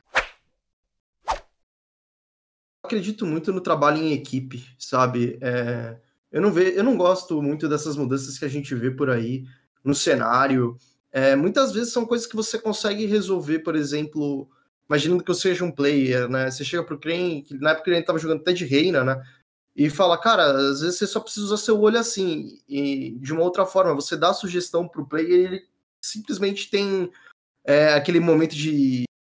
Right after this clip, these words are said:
explosão, sabe? Pá, o cara, nossa, velho, ele, ele vê algo que não,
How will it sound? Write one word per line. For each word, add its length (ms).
explosão, 460
sabe? 280
Pá, 560
o 60
cara, 180
nossa, 380
velho, 160
ele, 240
ele 140
vê 120
algo 180
que 120
não, 160